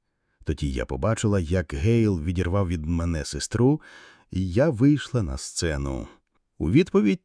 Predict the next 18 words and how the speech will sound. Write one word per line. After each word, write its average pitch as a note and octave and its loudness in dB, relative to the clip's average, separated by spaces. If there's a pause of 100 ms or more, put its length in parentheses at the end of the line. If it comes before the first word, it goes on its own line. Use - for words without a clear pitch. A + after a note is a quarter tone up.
тиші. - 2 (840)
Люди A2 4
одне A#2+ 4
по C3+ 6
одному B2 6
підняли A#2 6
руки A#2+ 4
у A2+ 0
жесті G#2 2
невдячності G#2+ 0
і G#2+ 2
поваги. D2 -2 (1080)
Коментатори D#2+ 0
не G#2+ 6
знали, A#2+ -2
що - 0
й F#3+ 4
казати. F3 0